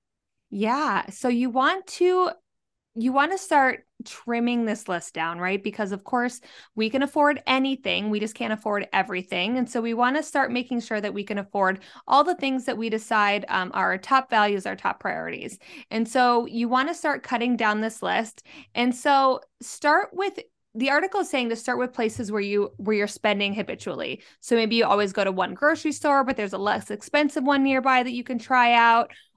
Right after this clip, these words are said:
or you can get rid of things that you don't really use. So H B O, that kind of thing. So these are kind of the easy wins.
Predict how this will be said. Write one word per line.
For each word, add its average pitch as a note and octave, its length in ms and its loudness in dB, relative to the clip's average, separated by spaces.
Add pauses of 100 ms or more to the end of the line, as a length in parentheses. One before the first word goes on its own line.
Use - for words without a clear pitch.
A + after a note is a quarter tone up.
(100)
or G#3 400 4 (100)
you A#3 140 -6
can A#3 100 -2
get A#3 140 -2
rid B3 80 0
of B3 100 -2
things B3 220 0
that A#3 80 -6
you A3 100 -2
don't A3 220 0
really G#3+ 240 0
use. D4+ 480 0
So G#3 240 2
H A3 260 -2
B A#3+ 220 -4
O, C#4 160 6
that B3+ 240 4
kind C4 120 -2
of B3 120 -6
thing. A#3 220 -2
So B3 120 -10
these F4 220 0
are G#4+ 60 -2
kind F4+ 140 0
of D#4 80 2
the - 140 -6
easy B3 360 2
wins. G#3 460 0